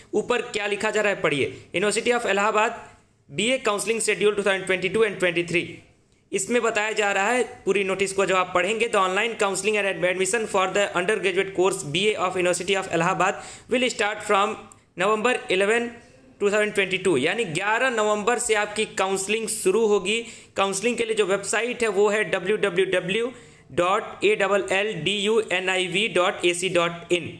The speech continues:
इस वेबसाइट पर जा करके ही आपको रजिस्ट्रेशन करना है अपने काउंसलिंग के लिए, जो कि ग्यारह नवंबर से शुरू हो रही है।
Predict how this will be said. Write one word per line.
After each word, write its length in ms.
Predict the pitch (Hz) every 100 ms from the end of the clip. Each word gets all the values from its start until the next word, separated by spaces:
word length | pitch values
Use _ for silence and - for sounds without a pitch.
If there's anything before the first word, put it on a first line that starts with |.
| - _ _ _ _ _ _
इस 220 | 202 208 -
वेबसाइट 440 | 208 - 208 208
पर 100 | 214
जा 160 | 175 190
करके 300 | 196 170 196
ही 60 |
आपको 320 | 190 190 196 190
रजिस्ट्रेशन 480 | 175 180 175 185
करना 280 | 180 170 185
है 100 | 196
अपने 200 | 190 180
काउंसलिंग 480 | 170 165 160 175 202
के 80 | 214
लिए, 100 | 226
जो 140 | 185
कि 120 | 190
ग्यारह 340 | 160 160 170 180
नवंबर 320 | 160 160 160
से 120 | 160
शुरू 220 | 170 151
हो 100 | 139
रही 200 | 127 123
है। 300 | 113 113 -